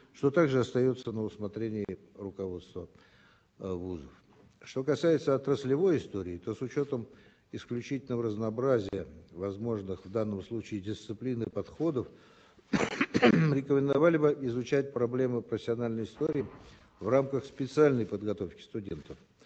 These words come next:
а в курсе истории России предусмотреть возможности междисциплинарных связей и занятий, посвящённых истории культуры, истории экономики и тому подобное. <clears throat>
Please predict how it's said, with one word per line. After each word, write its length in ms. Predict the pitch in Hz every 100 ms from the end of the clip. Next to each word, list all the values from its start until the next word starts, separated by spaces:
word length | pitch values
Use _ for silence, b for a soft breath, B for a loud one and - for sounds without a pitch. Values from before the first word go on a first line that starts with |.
| b b -
а 140 | 92
в 80 | 98
курсе 280 | - 139 -
истории 340 | 127 - 135 131
России 380 | 120 117 170 160
предусмотреть 680 | 117 113 101 113 139 127
возможности 680 | 117 107 127 131 117 - 107 b b b -
междисциплинарных 1160 | 98 139 139 131 - 131 131 135 123 98 98
связей 540 | - 117 147 151 123 104 -
и 100 | 113
занятий, 540 | 98 110 120 147 139 104
посвящённых 760 | - 92 107 - 123 117 - b b b -
истории 420 | - - 117 110
культуры, 540 | - 110 104 165 143
истории 320 | 110 - 107 101
экономики 600 | 107 107 151 139 113 101
и 40 |
тому 300 | 90 98 110
подобное. 480 | 104 80 76 67 67 _ _ _ b b b b b b b _ _
<clears throat> 800 | - - - - - 214 160